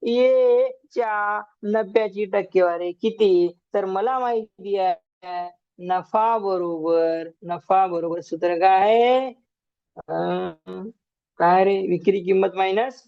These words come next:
खरेदी किंमत आहे, म्हणजे सेलिंग प्राइस मायनस, सेलिंग प्राइस मायनस कॉस्ट प्राइस. So selling price is one twenty percent and, and काय रे? हा, co-, cost price is seventy five percent. ओके, so चला,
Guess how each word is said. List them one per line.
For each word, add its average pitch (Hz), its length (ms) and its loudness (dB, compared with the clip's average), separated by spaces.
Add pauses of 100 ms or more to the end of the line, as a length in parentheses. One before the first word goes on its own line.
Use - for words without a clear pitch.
खरेदी 170 260 0
किंमत 165 380 -4
आहे, 160 140 -2
म्हणजे 220 340 2
सेलिंग 233 440 -4
प्राइस 240 440 0
मायनस, 214 840 -2 (500)
सेलिंग 196 320 0
प्राइस 202 300 4
मायनस 190 380 -2
कॉस्ट 247 340 -2
प्राइस. 208 420 -2 (400)
So 202 60 -8
selling 165 420 0
price 185 300 2
is 190 260 0
one 175 240 -2
twenty 220 760 0 (180)
percent 226 600 0 (300)
and, 202 440 2 (720)
and 170 340 -10
काय 175 220 0
रे? 190 120 -2 (100)
हा, 160 140 0 (420)
co-, 165 180 2
cost 175 300 2
price 180 260 2
is 185 140 -8
seventy 151 460 -2
five 151 300 -2
percent. - 440 -18
ओके, 214 280 0 (420)
so 170 280 -6 (680)
चला, 151 240 2